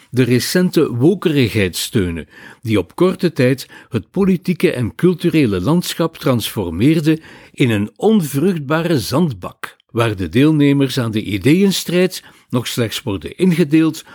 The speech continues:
volgens gender, hun genitaliën of hun huidskleur, wit, zwart of van kleur.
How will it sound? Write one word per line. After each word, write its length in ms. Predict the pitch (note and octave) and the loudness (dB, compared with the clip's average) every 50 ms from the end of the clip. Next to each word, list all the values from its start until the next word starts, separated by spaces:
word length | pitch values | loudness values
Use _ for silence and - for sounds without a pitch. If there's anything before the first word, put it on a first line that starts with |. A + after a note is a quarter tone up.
| - _ | -20 _
volgens 540 | _ - C3 A2+ F2 F#2+ F#2 D2+ D#2 D#2+ D2 | _ -2 -2 -2 0 -4 -6 -8 -8 -10 -8
gender, 540 | - - C3 C3+ D#3 D3+ D3+ G3+ A3 - - _ _ _ _ - _ _ | -2 0 2 2 2 2 2 0 0 -2 -8 _ _ _ _ -20 _ _
hun 180 | - G#2 F#2+ - | -6 -6 -6 -4
genitaliën 800 | G#2+ F2+ D2 D#2 D#2+ - - - - A2 C3+ E3+ F#3 G3+ G#3+ _ _ - - - - - | -4 -6 -6 -8 -10 -8 -8 -8 -6 -2 0 2 2 2 0 _ _ -20 -20 -20 -16 -6
of 320 | - - F#3+ F#3 - - - - | -2 0 0 0 -2 -8 -8 -2
hun 260 | D#3+ F3+ F3 D#3 D3+ | 0 0 0 0 0
huidskleur, 720 | D3 F3 F#3 F3 - - - - D#3 A#2+ G2+ E2 D#2 - - _ _ _ _ - | 0 2 0 0 0 -4 -4 0 0 2 2 0 -2 -8 -14 _ _ _ _ -6
wit, 380 | A2+ C3 D#3+ - - - - - | 0 0 0 0 0 -8 -12 -10
zwart 480 | - A#2 A#2+ B2+ B2+ A#2+ C3+ - - | -8 -4 -2 0 0 -2 -2 -6 -8
of 260 | - D3+ E3 D#3+ - C#3 | -2 -2 -2 -2 -2 -4
van 300 | C#3+ D3+ G3+ G#3+ G3+ D3+ | -4 -2 0 0 0 0
kleur. 500 | - - A#2 F2+ - - - - - _ | 0 0 -2 -2 -2 -4 -14 -20 -20 _